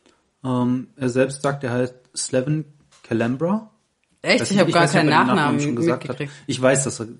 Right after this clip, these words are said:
Speaker 1: Calabra, äh, mit Nachnamen heißt. Aber ich glaub, er hat bisher jetzt noch nicht gesagt. Aber sein Vorname ist Slevin. So stellt er sich vor. Ähm,
Speaker 2: Das kann ich mir auch merken. Da können wir bitte beim, beim Slevin bleiben.
Speaker 1: Okay.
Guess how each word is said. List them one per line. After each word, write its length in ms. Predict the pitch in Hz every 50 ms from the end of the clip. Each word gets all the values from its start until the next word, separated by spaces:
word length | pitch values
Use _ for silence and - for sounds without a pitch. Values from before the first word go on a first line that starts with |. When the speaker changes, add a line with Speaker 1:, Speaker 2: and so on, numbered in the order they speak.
| _
Speaker 1:
Calabra, 480 | - 117 113 113 110 - 117 110 113 117 -
äh, 140 | 120 120 107
mit 120 | 117 113
Nachnamen 420 | 113 113 110 - - 110 107 104 104
heißt. 380 | 113 110 120 120 - - - _ _ _ _ _ _ _ _ _ _ _ _ _ _ _ _ _ -
Aber 360 | 110 107 107 104 110 110 104
ich 140 | - - - - _ _ - _ _ _ -
glaub, 160 | 131 120 -
er 80 | 131 120
hat 220 | 123 120 - - -
bisher 260 | - - - 120 120
jetzt 160 | 117 113 -
noch 80 | 120 120
nicht 120 | 131 135
gesagt. 240 | - - 131 123 - - - - - _ _ -
Aber 200 | 127 135 143 120
sein 340 | 123 131 123 139 147 - - _ -
Vorname 440 | - 131 120 113 107 101 101 104 104
ist 200 | 107 - - -
Slevin. 420 | - - 123 135 143 170 185 196 202 - _ _ _ _ _ _
So 120 | - -
stellt 240 | 117 - 139 123 -
er 60 | 110
sich 140 | 107 107 -
vor. 440 | - - 147 156 175 190 190 - - - _ -
Ähm, 440 | 123 120 117 117 117 113 113 113 113 _ _ _ _ _ _ _ -
Speaker 2:
Das 120 | - -
kann 140 | - 262 262
ich 80 | -
mir 120 | 240 190 170
auch 60 | 160
merken. 360 | 180 175 180 180 - 165 160
Da 100 | 160 180
können 220 | 180 - 214 196 180
wir 80 | 180 180
bitte 220 | 180 175 185 180
beim, 320 | 165 170 165 165 160 156 - - -
beim 180 | - 156 151
Slevin 520 | 156 - - - 151 156 151 151 151 143 -
bleiben. 360 | 135 131 123 135 131 135 143
Speaker 1:
Okay. 320 | 127 - - - 113 110